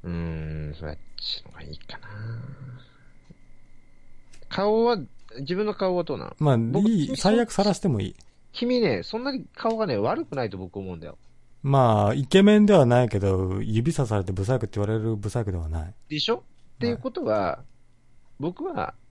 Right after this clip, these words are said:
Speaker 1: あの、ぶっちゃけ、
Speaker 2: はい。
Speaker 1: で、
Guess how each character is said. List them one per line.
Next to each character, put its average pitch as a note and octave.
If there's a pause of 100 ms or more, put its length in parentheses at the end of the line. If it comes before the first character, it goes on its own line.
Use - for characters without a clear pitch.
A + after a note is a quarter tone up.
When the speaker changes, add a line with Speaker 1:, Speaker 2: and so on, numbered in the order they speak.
(160)
Speaker 1:
あ F#2
の、 E2 (1300)
ぶ A2
っ A#2
ち -
ゃ A#3+
け、 C4+ (160)
Speaker 2:
は F#2+
い。 A2
Speaker 1:
で、 A2